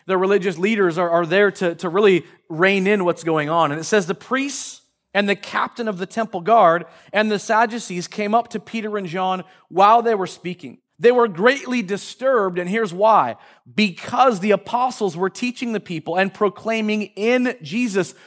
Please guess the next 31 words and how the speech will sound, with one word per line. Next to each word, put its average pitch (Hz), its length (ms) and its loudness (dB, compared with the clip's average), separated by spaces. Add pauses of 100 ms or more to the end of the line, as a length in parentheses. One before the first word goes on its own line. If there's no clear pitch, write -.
(160)
the 202 120 2
resurrection 196 680 0
of 147 140 -8
the 139 80 -10
dead. 131 400 2 (840)
They 226 200 4
seized 277 580 -4
them," 170 280 2 (180)
and 240 160 2
you 320 100 0
can 311 180 0
imagine, 233 600 0
because 240 320 -2
if 233 140 -8
you, 247 120 -6
if 233 140 -6
you 240 140 -6
understand 262 640 0
this, 196 300 -2 (360)
here's 320 320 0
this 277 220 -6
religious 262 400 -4
crowd 269 480 4 (160)
that 226 240 0
think 277 340 -8
they 262 140 2
took 247 260 -12
care 254 240 -2
of 233 80 -2
the 208 80 -6
problem 254 640 0